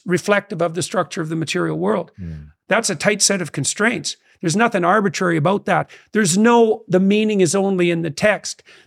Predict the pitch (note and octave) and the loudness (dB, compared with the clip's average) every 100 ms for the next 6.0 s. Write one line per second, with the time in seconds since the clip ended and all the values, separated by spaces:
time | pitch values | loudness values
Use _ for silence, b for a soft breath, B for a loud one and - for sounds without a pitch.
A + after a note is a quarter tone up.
0 | - G#3 G#3 - - G3+ A3 G#3+ F#3+ F#3 | -2 -2 -2 -8 -2 0 0 -2 -8 -8
1 | - G3 F#3+ F3+ D#3 F3+ D3+ F#3+ G#3+ E3 | 0 2 2 0 -4 -6 -2 0 0 0
2 | F3 F3+ F3+ D3+ D#3+ F3 F#3 - G3 F3+ | 2 2 0 -2 2 2 2 -2 -4 -6
3 | - F#3 F#3 D#3+ F#3+ F3 F#3 D#3 D3+ D3+ | 0 0 0 -6 -4 -4 -4 -6 -8 -10
4 | _ _ _ _ _ _ _ F3+ G3 A#3+ | _ _ _ _ _ _ _ 0 4 4
5 | G#3+ F#3+ F3+ G#3+ F#3+ D3+ D#3+ - - D3 | 4 0 0 2 2 -2 -8 -10 -10 -12